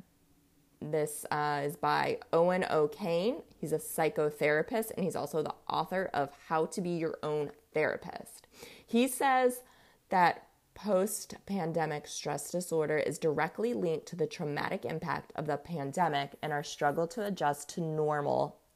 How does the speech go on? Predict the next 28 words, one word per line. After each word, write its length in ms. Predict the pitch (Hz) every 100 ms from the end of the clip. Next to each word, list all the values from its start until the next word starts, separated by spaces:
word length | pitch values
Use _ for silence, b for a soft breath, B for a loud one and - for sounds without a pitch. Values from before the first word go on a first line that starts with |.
| _ _ _ -
in 140 | 143
quotation 480 | - 180 254 247 160
mark-, 340 | 147 147 - - - - -
in 140 | 165
quotation 640 | 180 220 208 233 220 220 175
marks, 360 | 156 151 - -
normal 480 | 156 160 156 190 208
life 300 | 175 160 160 - B B B
alongside 880 | 165 151 147 156 160 214 220 170 160
a 80 | -
scientific 680 | 143 - 147 170 196 185 180
rise 320 | 156 147 147
in 220 | - 156
mental 320 | 151 147 -
health. 400 | 165 - 143 - - _ _ _ _ _ _ b b b b b b b b _
So 300 | - - 226
he 280 | 226 247 269
also 240 | 277 302 427 494
says, 280 | 349 262 240
like, 200 | 233 202
the 160 | 233 - 180
issue 760 | 185 - 240 262 277 302 294 -
is 240 | - 208 175
the 300 | 196 165 - - _ _ _ _
invisibility 1000 | 202 202 190 185 175 170 160 139 131 131
of 180 | - -
the 80 | 156
pandemic. 880 | 160 165 147 147 - 85 - -